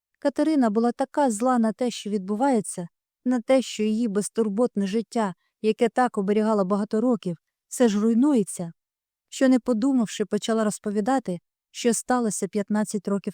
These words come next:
тому. «Це Микитка мій штовхнув твого Назара зі сходів. Але ти нічого не зможеш довести і не покараєш його, бо він був ще маленьким. Він просто дуже ревнував тебе до молодшого.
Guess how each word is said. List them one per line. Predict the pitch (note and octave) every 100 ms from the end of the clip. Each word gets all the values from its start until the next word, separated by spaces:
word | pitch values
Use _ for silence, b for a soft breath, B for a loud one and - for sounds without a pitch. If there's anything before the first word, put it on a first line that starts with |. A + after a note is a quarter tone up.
| -
тому. | G#3 F3+ D#3+ _ _ _ _ _ _ _ _ _ _ _ _ _ _ _ _ _ _ _
«Це | - C#4
Микитка | C#4 - D#4+ C#4 - A3
мій | G#3+ G3+
штовхнув | - B3 - C#4 B3
твого | A3 A3 A3
Назара | A3+ B3 A#3
зі | G#3+
сходів. | A3+ - G3+ E3+ D#3+ - _ _ _ _ _ _ _
Але | B3+ B3
ти | A3+ D4+
нічого | A#3+ G#3+ - B3+ G#3
не | G#3
зможеш | A3 A3+ A3 G#3
довести | A#3+ A#3 - - E3 - _ _ _
і | -
не | A#3+ A3
покараєш | A3 A#3+ A#3 F#3+ D#3+ -
його, | F#3 E3 E3 _ _ _ _ _
бо | A#3+ C4
він | C#4 A3+
був | F#3 F#3
ще | A#3+
маленьким. | A3+ A#3+ G#3 F3 E3 F3 - _ _ _ _ _
Він | A#3+ A3+
просто | C4 C4 - G#3+
дуже | G3+ G#3+ A3+
ревнував | A#3 G#3+ C4 A3+ F#3 -
тебе | F3+ F#3+
до | F#3
молодшого. | G#3 A3 F#3 - - D#3+